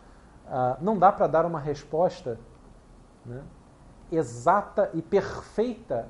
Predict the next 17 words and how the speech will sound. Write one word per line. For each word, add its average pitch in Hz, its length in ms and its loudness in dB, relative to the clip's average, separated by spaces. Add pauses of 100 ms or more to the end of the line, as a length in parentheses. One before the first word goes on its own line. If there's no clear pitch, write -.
a 139 80 -6
essa 131 240 -6
pergunta, 147 460 -8
porque - 120 -14
nós 165 240 -2
não 180 120 -6
estamos 175 320 -8
dentro 147 320 -8
da 147 80 -6
consciência 131 540 -12
do 151 120 -6
anjo, 107 220 -10 (520)
né? 113 140 -12 (240)
Então 165 220 -4
nós 160 160 -2
não 185 180 -2
operamos 196 720 0